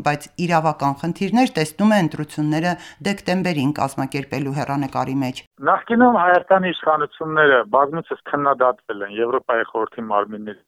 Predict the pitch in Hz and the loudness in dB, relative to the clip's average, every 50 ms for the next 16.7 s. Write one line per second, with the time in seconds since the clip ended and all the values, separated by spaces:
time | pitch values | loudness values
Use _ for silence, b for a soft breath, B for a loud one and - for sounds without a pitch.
0 | _ _ _ 143 139 151 170 - 208 196 - _ 202 208 208 220 208 185 - - | _ _ _ 2 2 2 2 2 -2 -4 0 _ 0 2 4 4 4 2 2 0
1 | 147 143 135 139 143 147 147 - 151 147 - _ - 143 143 139 135 127 123 123 | -2 -2 -2 -2 -4 -4 -2 -2 -4 -4 -4 _ -4 -2 -2 -2 -2 -2 -4 -6
2 | 127 127 _ - 220 208 _ _ _ _ _ - 156 185 196 160 175 180 190 190 | -6 -6 _ -6 -6 -6 _ _ _ _ _ 2 4 4 4 2 2 2 4 4
3 | 196 196 190 202 202 185 - - 208 190 - - 196 185 165 147 135 127 - - | 4 4 4 4 2 0 0 -2 -4 -2 0 0 0 0 0 -4 -8 -4 -4 -2
4 | 131 131 135 127 - 139 143 139 139 156 156 151 139 131 120 131 131 123 _ - | -2 -2 -2 -2 2 2 2 2 2 0 0 2 2 2 0 -2 -6 -8 _ -8
5 | 120 123 131 131 131 131 185 202 208 214 180 143 131 - 117 - - - - 143 | 0 2 2 2 4 4 4 4 4 4 2 0 -2 -2 -6 -16 -6 0 2 2
6 | 139 - 175 180 180 - 127 135 131 - - _ - 147 139 139 147 - - 170 | 2 2 -2 -8 -8 -4 -4 -4 -4 -4 -10 _ 0 0 0 0 0 0 2 4
7 | 175 180 180 - _ _ - 139 139 - - 151 131 131 131 131 - 110 - - | 4 4 2 -2 _ _ -2 -2 0 0 2 2 4 4 2 2 0 -2 -4 -4
8 | - _ _ _ - 131 170 202 190 160 165 156 151 147 131 143 151 156 170 175 | -10 _ _ _ 0 2 4 4 4 4 4 4 4 4 4 4 4 4 2 0
9 | 175 139 135 135 139 135 135 123 - 143 143 151 156 147 127 117 - - 143 123 | 0 0 -2 -2 0 0 0 0 0 -2 -2 -2 -2 -4 -6 -6 -4 -6 -6 0
10 | - 123 113 113 117 113 113 117 101 - - 104 92 95 110 190 214 185 180 165 | 2 2 4 4 2 0 0 -4 -4 -4 -4 -4 -4 0 0 2 2 2 2 2
11 | 160 156 - 156 151 165 185 196 156 - 139 143 143 139 - 143 139 - _ - | 2 2 2 0 -2 0 -2 -2 0 2 2 2 2 2 2 2 2 2 _ 0
12 | 131 127 117 113 113 113 110 113 127 160 185 196 180 165 175 170 170 165 156 147 | -2 0 0 0 -2 -4 -4 0 0 2 2 2 0 0 -2 -2 -2 -6 -10 -14
13 | - _ _ _ - 131 127 127 123 - - 131 120 - _ _ 135 127 - _ | -18 _ _ _ 0 2 2 2 0 0 -2 -2 -2 -4 _ _ -10 -10 -8 _
14 | - 143 131 120 113 113 - - - - - 113 113 113 - _ - 113 113 113 | -2 -2 0 0 -2 -4 -4 -6 -8 -6 -4 -6 -6 -6 -8 _ -14 -14 -10 -8
15 | 147 160 170 160 151 165 156 156 156 151 147 139 - 135 139 135 - 135 131 123 | -6 -4 -4 -2 -2 -4 -2 -2 -2 -4 -4 -4 -2 -2 -2 0 0 -2 -2 -2
16 | 120 117 113 117 113 110 110 110 104 - _ - 107 | -2 -2 -2 -4 -6 -4 -6 -6 -6 -6 _ -18 -18